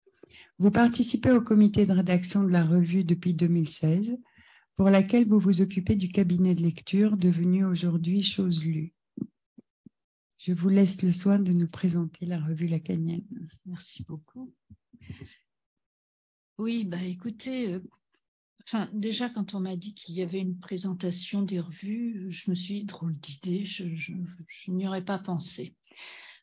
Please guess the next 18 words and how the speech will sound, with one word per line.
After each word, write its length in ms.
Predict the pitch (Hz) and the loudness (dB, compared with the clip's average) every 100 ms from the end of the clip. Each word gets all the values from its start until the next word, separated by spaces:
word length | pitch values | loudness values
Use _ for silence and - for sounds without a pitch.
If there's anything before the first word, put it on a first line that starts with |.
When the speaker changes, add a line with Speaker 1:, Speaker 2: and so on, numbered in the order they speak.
| 190 | -2
Speaker 2:
Euh, 840 | 185 175 165 160 151 151 147 139 | 2 2 0 -2 -4 -6 -6 -8
quand 240 | 156 175 | -6 -2
on 40 | 190 | 2
m'a 120 | 180 | 4
demandé 320 | 185 185 208 | 4 4 0
de 80 | 208 | -2
présenter 540 | - 180 180 180 190 | -2 0 2 0 0
l'histoire 480 | 175 180 - 196 175 | -2 -2 -4 -4 -2
de 80 | 160 | -2
la 240 | 151 151 | -2 -2
revue, 580 | 151 165 156 208 254 254 - - - - - | -4 -8 -6 -2 -2 -2 -6 -20 -20 -20 -10
je 160 | 160 | -2
me 80 | 160 | 0
suis 240 | - - 139 | 0 -2 -2
dit, « 360 | 208 214 208 160 | 2 2 0 -4
Drôle 380 | 143 180 240 | -2 0 2
d'idée 520 | 160 170 143 170 214 196 | 0 -4 -4 -2 0 0
encore, 580 | 151 170 165 165 196 | -2 -4 -4 -4 -4